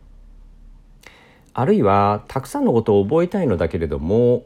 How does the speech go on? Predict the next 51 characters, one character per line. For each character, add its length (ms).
覚 280
え 40
る 80
こ 140
と 100
を 300
多 60
く 120
す 160
れ 80
ば 140
す 180
る 120
ほ 140
ど 180
時 180
間 300
が 100
か 160
か 140
り、 160
時 200
間 280
が 100
か 140
か 140
れ 100
ば 140
か 140
か 120
る 140
ほ 160
ど 200
初 280
め 100
に 80
覚 220
え 20
た 100
こ 120
と 180
を 140
忘 140
れ 80
て 100
し 100
ま 80
う 60
で 60
し 100
ょ 140